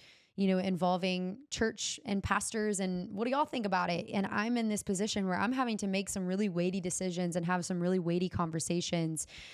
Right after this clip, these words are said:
with a lot of pressures and a lot of, you know, heightened emotion, praying that I'm <laughs> saying it in a way that, you know, is, is true and in a way that is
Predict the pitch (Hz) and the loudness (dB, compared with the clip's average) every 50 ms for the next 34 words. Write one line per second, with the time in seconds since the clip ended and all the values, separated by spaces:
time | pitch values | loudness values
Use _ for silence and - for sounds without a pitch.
0 | - - - - - - 208 196 202 190 185 180 202 208 196 - 202 185 185 - | -18 -20 -20 -8 0 2 4 4 4 4 4 4 4 2 2 2 0 0 0 0
1 | - 190 180 175 - - 196 180 180 180 180 180 180 185 185 185 165 147 - - | 0 0 0 0 0 -2 -2 0 0 2 2 2 4 4 2 0 -2 -6 -10 -8
2 | - 190 175 170 170 165 147 190 190 - 202 190 175 170 170 165 185 196 - - | -4 -2 0 0 0 2 2 2 2 2 0 -2 0 0 0 2 0 0 0 0
3 | 185 170 160 160 165 - - - - - _ _ _ _ _ _ - - 220 220 | 2 2 2 2 0 -4 -6 -14 -20 -20 _ _ _ _ _ _ 2 4 6 6
4 | 233 233 208 202 196 190 190 175 196 190 180 185 185 185 190 - - 269 262 285 | 6 4 4 2 2 2 2 4 4 4 4 4 2 2 0 0 0 2 4 4
5 | 277 262 247 214 - 214 202 202 196 196 202 202 196 190 190 180 190 180 180 175 | 4 4 2 2 2 2 2 2 4 4 4 4 4 4 2 4 4 4 4 2
6 | 175 - - - - _ _ _ _ _ - - - 202 185 185 180 196 214 226 | 0 -2 -8 -14 -16 _ _ _ _ _ -16 -6 -2 0 2 2 2 2 2 0
7 | - 202 190 190 190 190 185 - - - - 196 208 190 - - - - - - | 0 0 2 4 4 2 2 0 -4 -4 -2 -2 0 0 -2 -4 -6 -6 -4 0
8 | 214 202 247 285 311 311 262 226 226 240 233 220 214 202 196 202 220 240 208 214 | 2 2 4 4 2 2 0 0 0 0 0 0 2 4 4 4 4 2 2 2
9 | 208 202 202 202 196 180 - | 2 2 2 0 0 -2 -4